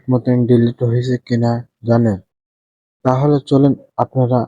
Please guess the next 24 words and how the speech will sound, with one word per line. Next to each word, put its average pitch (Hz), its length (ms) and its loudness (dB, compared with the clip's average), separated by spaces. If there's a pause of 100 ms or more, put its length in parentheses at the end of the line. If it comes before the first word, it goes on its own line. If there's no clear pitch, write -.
(640)
পুরানো 139 360 2
অ্যাপসগুলো 135 640 0
ডিলিট 123 380 2
হয়েছে, 135 500 2 (640)
এই 120 60 -6
ডিলিটগুলো 127 640 2
কিভাবে 135 460 2
একস-, - 380 -10 (260)
এ-, 127 240 -2
একবারে 123 360 0
ডিলিট 117 360 2
করবেন, 107 320 0
all 107 300 2
ডিলিট 110 280 0
করবেন। 101 360 -4 (580)
তাহলে 127 280 2
ভিডিওটা 127 580 2 (480)
শুরু 131 220 2
করবার 135 340 2
আগে 127 180 -2
ছোট্ট - 300 -16
একটা 135 220 0
রিকোয়েস্ট 120 400 -6
হলো, 113 240 -4